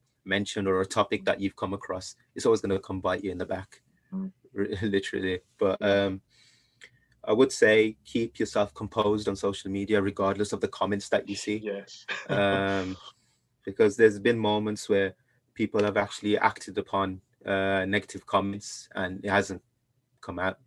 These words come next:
Speaker 1: really in the lightest aspect. Um, always compose yourself, keep yourself professional, and think about who your target audience is at the end of the day.
Speaker 2: Mm.
Speaker 1: Uh, because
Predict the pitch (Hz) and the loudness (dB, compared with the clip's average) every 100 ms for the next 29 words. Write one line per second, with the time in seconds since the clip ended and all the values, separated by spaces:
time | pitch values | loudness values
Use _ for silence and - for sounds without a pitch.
0 | _ 92 90 92 90 95 90 90 92 92 | _ -12 -10 -8 -4 -2 0 -2 -4 -6
1 | 92 - 95 - - _ _ _ _ _ | -10 -8 -12 -14 -18 _ _ _ _ _
2 | _ 104 95 95 92 120 113 113 - 101 | _ -2 0 0 2 6 8 6 0 4
3 | 104 101 101 98 - 98 - 101 - - | 4 4 2 0 0 -2 0 -2 -2 0
4 | 95 - 98 92 95 _ _ _ - 98 | 0 0 -4 -4 -8 _ _ _ -6 0
5 | 95 92 113 101 98 101 95 - _ _ | 2 2 2 2 6 6 6 2 _ _
6 | - 107 104 101 98 - _ _ _ 107 | 2 6 8 6 2 -6 _ _ _ 6
7 | 101 95 98 95 95 101 95 95 - 95 | 6 6 4 4 4 4 4 0 -4 -2
8 | 92 92 92 - - 92 95 95 _ _ | -2 -2 -2 -2 0 0 0 -2 _ _
9 | _ 185 185 _ - _ _ - 98 95 | _ -14 -14 _ -20 _ _ -4 0 2
10 | 95 92 - 98 107 98 - | 0 -2 -8 2 4 4 0